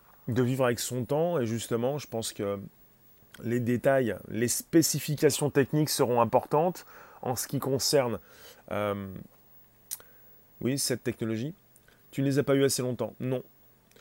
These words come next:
Donc je vous parle de la fin du téléphone. Oui, oui, oui, oui, oui. Euh, quand j'ai... Quand j'ai vu que certains déjà envisageaient la fin du téléphone, je n'y ai pas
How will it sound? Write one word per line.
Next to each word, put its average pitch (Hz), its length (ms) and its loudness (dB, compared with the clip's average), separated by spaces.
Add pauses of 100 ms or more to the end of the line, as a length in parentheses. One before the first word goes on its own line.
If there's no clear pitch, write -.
(180)
Donc 165 200 6
je 151 80 4
vous 233 120 10
parle 214 280 10
de 165 60 8
la 151 160 10
fin 247 260 6
du 190 160 4
téléphone. 175 760 8
Oui, 160 340 8 (100)
oui, 127 300 4
oui, 127 160 4
oui, 113 240 -2 (180)
oui. 85 180 -8 (680)
Euh, 117 480 0 (180)
quand 143 140 -2
j'ai... 127 680 4 (1080)
Quand 123 100 -4
j'ai 127 140 0
vu 143 140 0
que - 80 -4
certains 165 400 2
déjà 139 320 4
envisageaient 147 680 4
la 131 160 6
fin 151 180 -2
du 143 140 2
téléphone, 135 760 2
je 117 160 -2
n'y 135 180 2
ai 127 40 4
pas 104 580 2